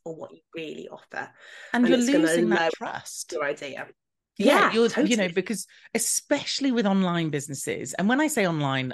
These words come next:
Speaker 2: I often mean memberships, courses, coaching, but, but I
Speaker 1: Yeah.
Speaker 2: generally now actually mean being online, which every business is. If
Speaker 1: Yeah.
Speaker 2: someone's first,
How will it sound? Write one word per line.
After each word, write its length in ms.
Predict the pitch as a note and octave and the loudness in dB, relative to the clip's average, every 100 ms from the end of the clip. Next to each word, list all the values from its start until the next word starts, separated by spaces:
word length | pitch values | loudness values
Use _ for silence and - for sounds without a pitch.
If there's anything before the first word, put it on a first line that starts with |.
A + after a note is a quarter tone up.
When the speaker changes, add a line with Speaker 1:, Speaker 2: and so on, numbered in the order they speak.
| - - | -6 -2
Speaker 2:
I 180 | D#3 - | -2 0
often 340 | D3+ - D3+ | -4 -4 -4
mean 400 | C#3+ C3 B2+ A#2+ _ _ - | -2 -2 -4 -6 _ _ -6
memberships, 420 | C3 A#2+ - A#2 | -4 -4 -6 -10
courses, 460 | - B2+ A2+ A2 - | -6 -4 -4 -6 -4
coaching, 360 | C3+ A#2 A#2+ | -4 -4 -4
but, 200 | B2 F3 - - _ | -2 -2 -4 -20 _
but 120 | F3+ F3+ | 2 2
I 60 | |
Speaker 1:
Yeah. 60 | E3+ | 2
Speaker 2:
generally 460 | F#3 F#3 F3+ D#3+ D3 | 2 2 0 0 -2
now 260 | C#3 C3+ B2 | -2 -2 -4
actually 280 | - - | -6 -6
mean 340 | C#3 C3 B2+ A#2+ _ _ D3 C3+ | -4 -2 -4 -8 _ _ -14 -4
being 380 | F3 D#3+ D3 C3 | 0 2 0 0
online, 480 | B2 C3 B2+ A#2 A#2+ | -2 -2 -2 -4 -8
which 160 | A2+ - | -6 -4
every 260 | C#3+ C3 | -4 -4
business 420 | G#2+ C3 A2+ B2+ D3+ | -4 -4 -4 -4 -2
is. 380 | C3+ - C3+ - - - - - | -2 -2 -8 -10 -18 -20 -8 -2
If 120 | G#3 | 0
Speaker 1:
Yeah. 120 | F#3 | 2
Speaker 2:
someone's 460 | A#3+ B3 D4 B3+ - - | 4 4 4 2 -2 -2
first, 720 | G3+ F#3+ F#3 F3 - - | 0 2 0 -2 -8 -14